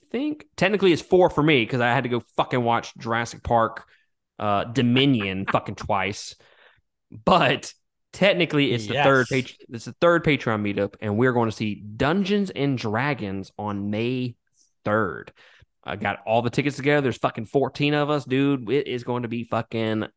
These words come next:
Speaker 1: a great time. So y'all be on the lookout for that on our Facebook.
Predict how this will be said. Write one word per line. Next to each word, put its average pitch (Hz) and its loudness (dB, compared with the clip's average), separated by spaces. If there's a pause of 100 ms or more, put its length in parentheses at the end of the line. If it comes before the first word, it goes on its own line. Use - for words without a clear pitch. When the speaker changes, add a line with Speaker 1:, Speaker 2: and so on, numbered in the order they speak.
Speaker 1:
a 107 -4
great 104 -6
time. 87 -6 (300)
So 104 2
y'all 110 2
be 113 0
on 107 0
the 107 -4
lookout 110 -4
for 110 -4
that 110 0
on 104 -6
our 92 -6
Facebook. 139 0